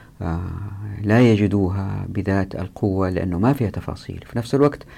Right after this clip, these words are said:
الدخول في التفاصيل راح، آه،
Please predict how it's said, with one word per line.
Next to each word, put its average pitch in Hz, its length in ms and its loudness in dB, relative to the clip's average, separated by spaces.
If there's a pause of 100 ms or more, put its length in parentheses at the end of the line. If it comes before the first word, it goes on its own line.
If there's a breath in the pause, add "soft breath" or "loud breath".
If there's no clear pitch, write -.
(380 loud breath)
الدخول 107 480 2
في - 60 -4
التفاصيل 120 880 0
راح، 101 320 -2
آه، 98 300 -4